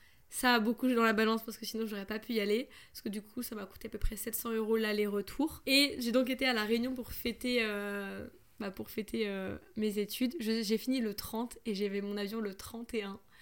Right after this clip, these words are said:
C'était tellement cool, je suis partie dix jours, c'était incroyable, tellement dépaysant. J'avais jamais été sur une île, euh, tropicale,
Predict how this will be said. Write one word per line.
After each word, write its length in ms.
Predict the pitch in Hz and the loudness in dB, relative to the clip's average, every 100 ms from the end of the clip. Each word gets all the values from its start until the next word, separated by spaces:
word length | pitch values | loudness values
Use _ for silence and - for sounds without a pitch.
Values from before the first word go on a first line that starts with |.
| - - - | -20 -20 -8
C'était 260 | 240 - 196 | -6 -6 -6
tellement 420 | - 240 240 233 | 2 2 2 0
cool, 240 | - 240 | -2 -4
je 60 | - | -4
suis 80 | - | -8
partie 300 | 208 - 196 | -12 -10 -8
dix 220 | 202 220 | -4 -2
jours, 180 | 220 247 | 0 -2
c'était 280 | 226 208 - | -4 -8 -6
incroyable, 520 | 240 - 233 220 226 - | -8 -4 0 0 -2 -2
tellement 260 | 254 247 | -2 0
dépaysant. 640 | 233 233 226 214 214 220 220 - - - | 0 0 0 0 -2 -4 -8 -16 -18 -10
J'avais 180 | 220 214 | -4 0
jamais 200 | 233 247 | 0 0
été 120 | 247 | -4
sur 180 | 240 220 | -6 -4
une 120 | 220 | 0
île, 160 | 240 | 0
euh, 240 | 208 202 196 | 0 -2 -6
tropicale, 500 | - - - 285 | -8 -12 -2 0